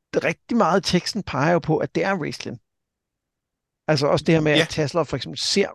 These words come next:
Speaker 1: Raistlin, altså som en, en, men, men der har bare været mange andre ting, der pegede meget entydigt på, at det er, det kan det ikke være, fordi han sover ligesom sin i, altså specifikt i, øh, i The Second Generation. Så, øh, så det er jeg lidt spændt på at finde ud af.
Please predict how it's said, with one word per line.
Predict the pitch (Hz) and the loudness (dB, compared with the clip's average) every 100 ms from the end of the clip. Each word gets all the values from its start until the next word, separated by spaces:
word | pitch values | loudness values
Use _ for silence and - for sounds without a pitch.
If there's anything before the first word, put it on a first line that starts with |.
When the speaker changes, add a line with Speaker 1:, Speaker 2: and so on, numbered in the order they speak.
| - | -6
Speaker 1:
Raistlin, | 160 135 - 147 123 | -6 -4 -6 -8 -8
altså | - 135 143 | -8 -6 -6
som | 143 | -6
en, | 131 117 | -8 -8
en, | 139 135 - - - | -10 -12 -16 -18 -6
men, | 165 170 165 160 | -2 -2 -2 -2
men | 156 | 0
der | 165 | 0
har | 165 | 0
bare | 185 190 | 2 4
været | 175 | 4
mange | 160 175 | 2 0
andre | 165 160 | -2 -4
ting, | - 160 | -6 -6
der | 143 | -6
pegede | - 139 135 | -4 0 0
meget | 131 165 175 | 0 0 0
entydigt | 160 - 160 - | -2 -4 -6 -4
på, | 151 | -4
at | - 147 175 | -4 -4 -2
det | 131 | -2
er, | 131 _ | -4 _
det | 156 | -6
kan | - 160 | -2 0
det | |
ikke | 143 156 | 0 -2
være, | 127 127 139 | -2 0 -2
fordi | - 139 | -2 -4
han | 139 139 | -2 -2
sover | - 147 143 | -4 -4 -4
ligesom | 127 139 | -6 -8
sin | 135 139 | -8 -8
i, | 135 131 | -8 -6
altså | 127 123 | -6 -8
specifikt | - 127 156 139 | -8 -8 -6 -6
i, | 165 131 120 | -6 -4 -2
øh, | 113 - | -2 -4
i | 135 131 131 | -8 -8 -10
The | 131 | -8
Second | - 135 131 | -6 -6 -6
Generation. | 135 127 120 123 - - _ _ _ _ _ _ _ _ - | -8 -8 -8 -8 -14 -16 _ _ _ _ _ _ _ _ -12
Så, | - - | -6 -2
øh, | 127 117 107 | 0 0 0
så | - - | -4 0
det | 214 | 4
er | |
jeg | 226 | 4
lidt | 175 | 2
spændt | - 139 - | -2 -4 -4
på | - | -12
at | - | -10
finde | - - | -10 -12
ud | |
af. | - | -12